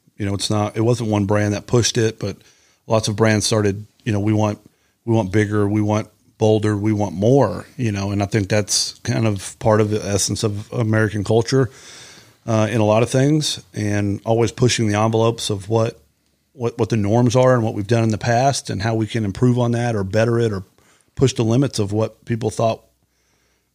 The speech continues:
you know, in any industry. I mean, you look at the food industry and, and how people are still changing what cuisine is. I think people are doing that in the cigar industry, and, and with Dominican tobacco, how it's cured and how it's processed, it, it has created, it,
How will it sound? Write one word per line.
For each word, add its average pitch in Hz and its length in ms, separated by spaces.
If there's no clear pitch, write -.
you 117 80
know, 107 60
in 104 100
any 160 240
industry. 98 580
I 107 40
mean, 104 160
you 110 60
look 131 120
at 110 60
the 98 80
food 139 280
industry 101 520
and, 101 160
and 104 160
how 107 80
people 110 200
are 92 60
still 127 300
changing 101 760
what 110 200
cuisine 117 420
is. 101 280
I 98 60
think 110 300
people 135 200
are 123 60
doing 120 200
that 113 100
in 104 60
the 101 60
cigar 151 260
industry, 117 460
and, 107 120
and 113 120
with 110 120
Dominican 117 480
tobacco, 110 440
how 117 220
it's - 160
cured 139 360
and 120 40
how 92 100
it's 90 120
processed, 113 640
it, - 180
it 117 100
has 120 140
created, 113 560
it, 110 140